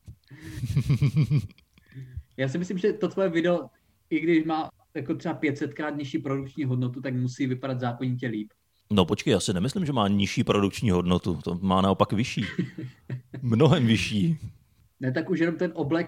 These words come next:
Speaker 2: který měl na sobě Soukup, tak stál třeba jako kilo, že jo?
Speaker 1: To bylo to nejdražší.
Speaker 2: <laughs>
Speaker 1: Ale to, že na sobě měl takhle přilepený mikrofon, když se ráno probudil.
Speaker 2: <laughs>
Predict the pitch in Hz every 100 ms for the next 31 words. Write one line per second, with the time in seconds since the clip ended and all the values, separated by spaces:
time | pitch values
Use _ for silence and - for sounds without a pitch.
0 | - - 160 160 160 160 - 160 160 180
1 | 196 - 131 127 139 127 - 135 123 -
2 | - 120 - 123 113 - 117 104 113 131
3 | - 123 147 160 143 131 131 - 87 -
4 | _ _ _ _ _ _ _ _ _ _
5 | _ - - - 135 - 131 - 120 135
6 | 143 131 156 123 123 127 127 127 123 -
7 | - 120 - 127 127 131 127 123 - 120
8 | 104 117 - 113 120 127 _ _ _ _
9 | _ 113 - 117 110 127 127 113 110 113
10 | 104 104 _ _ - 131 - 131 -